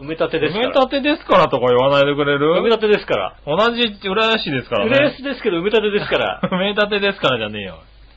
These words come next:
Speaker 1: ねえ。
Speaker 2: ねえ、あ、そうですか。
Speaker 1: うん。
Speaker 2: ねえ、そんなことがあるらしい。俺、千葉県なんか若干偏見も入ってる気がするけども。
Speaker 1: まあね。
Speaker 2: うん。
Speaker 1: あとは、みそピーが出るとかそんな感じですよね。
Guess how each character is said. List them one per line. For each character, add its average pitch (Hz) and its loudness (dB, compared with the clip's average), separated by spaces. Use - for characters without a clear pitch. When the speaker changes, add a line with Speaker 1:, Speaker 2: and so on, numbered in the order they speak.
Speaker 1:
ね 127 -10
え。 117 -8
Speaker 2:
ね 123 -8
え、 143 -8
あ、 113 -4
そ 147 -8
う 120 -4
で - -12
す - -20
か。 107 -4
Speaker 1:
う 98 -4
ん。 147 -12
Speaker 2:
ね 117 -10
え、 101 -8
そ 127 -6
ん 123 -4
な 127 0
こ 127 -2
と 127 -2
が 117 2
あ 113 2
る 113 -4
ら 113 0
し 120 -12
い。 110 -4
俺、 117 -8
千 160 -8
葉 185 2
県 139 -4
な 147 -2
ん 139 -10
か 123 -4
若 156 0
干 185 0
偏 185 0
見 185 -2
も 170 -2
入 180 2
っ - -18
て 143 -10
る 127 -10
気 120 -12
が 120 0
す 117 -10
る 117 -8
け 110 -4
ど 101 -4
も。 95 -8
Speaker 1:
ま 147 -6
あ 143 -6
ね。 202 -4
Speaker 2:
う - 0
ん。 110 -10
Speaker 1:
あ 120 -10
と 120 -12
は、 107 -12
み 143 -18
そ 135 -8
ピ 127 -12
ー 120 -8
が 117 -6
出 120 -6
る 110 -10
と 104 -18
か 90 -18
そ 117 -14
ん 107 -18
な 104 -14
感 104 -12
じ 101 -18
で 92 -20
す - -18
よ 104 -16
ね。 139 -14